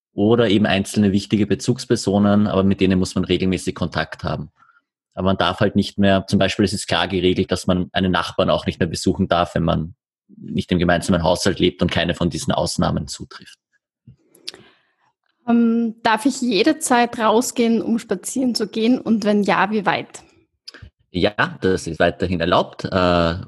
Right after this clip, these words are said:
Speaker 1: ganz wie vorher auch, auch untertags. Ähm, es ist auch ganz klar geregelt, also man darf auch zum Beispiel mit den Öffis wohin fahren, um dort dann spazieren zu gehen.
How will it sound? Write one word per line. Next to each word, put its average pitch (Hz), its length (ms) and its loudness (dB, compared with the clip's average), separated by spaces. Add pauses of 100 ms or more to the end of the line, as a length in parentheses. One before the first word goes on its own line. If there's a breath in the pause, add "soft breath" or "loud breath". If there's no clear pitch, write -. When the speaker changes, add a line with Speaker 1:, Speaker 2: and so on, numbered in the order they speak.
(120)
Speaker 1:
ganz - 420 -4
wie 90 120 0
vorher 87 340 2
auch, 143 300 -2
auch - 260 -6
untertags. 120 640 -2 (580 loud breath)
Ähm, 90 580 0
es 95 140 -2
ist 113 140 2
auch 104 180 0
ganz 101 260 0
klar 92 160 0
geregelt, 110 380 2
also 98 160 0
man 92 100 2
darf 82 220 0
auch 92 120 -2
zum 92 140 -6
Beispiel 85 300 0
mit 87 120 -4
den 87 120 -2
Öffis 95 480 0
wohin 95 260 2
fahren, 131 380 0
um 101 140 -2
dort 101 240 -2
dann 117 80 0
spazieren 117 420 -2
zu 131 160 -4
gehen. 151 300 -4